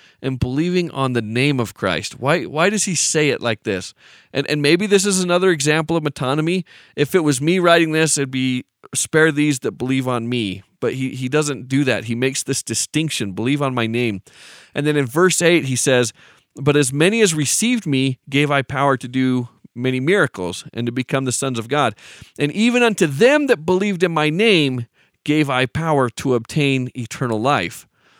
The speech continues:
And, and it's almost like he's making a distinction here. "Those that believed on me, I gave power to do miracles, but those that believed in my name, gave I power to obtain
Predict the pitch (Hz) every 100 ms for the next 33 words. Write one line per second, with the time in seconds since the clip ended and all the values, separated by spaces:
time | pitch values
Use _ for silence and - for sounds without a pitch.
0 | _ _ _ - 147 156 165 156 208 247
1 | 240 220 202 175 147 156 143 147 127 120
2 | 139 131 - 131 131 147 - - _ 160
3 | 202 196 170 160 175 156 143 139 190 202
4 | 190 - 151 143 147 127 160 151 143 131
5 | 131 127 151 139 - 117 113 - _ _
6 | - 135 151 175 151 147 135 143 147 139
7 | 117 135 127 117 127 151 226 214 139 120
8 | 113 123 117 113 - 120 113 117 110 _
9 | _ - 123 107 - 147 131 127